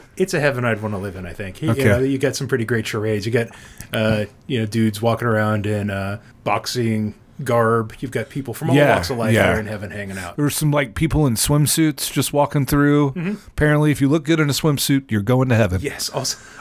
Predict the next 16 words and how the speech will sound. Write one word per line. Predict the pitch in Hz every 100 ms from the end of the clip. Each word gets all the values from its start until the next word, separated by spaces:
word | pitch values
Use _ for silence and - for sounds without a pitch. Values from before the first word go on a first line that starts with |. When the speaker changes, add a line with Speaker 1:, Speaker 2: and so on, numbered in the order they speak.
| -
Speaker 1:
also, | 143 175
I'm | 151
pretty | 135 180 170
sure | 151 160
I | 143
saw | 131 143 123
a |
Little | 110 139 151
Leaguer | 160 160 175 170
in | 170 180
there | 190 190 196 190
in | 151
heaven. | 170 185 190 170 151
<laughs> | 170 - 180 - - 233 - 185 - - 170 - -
And | 156 151 123 - -
Speaker 2:
Well, | 151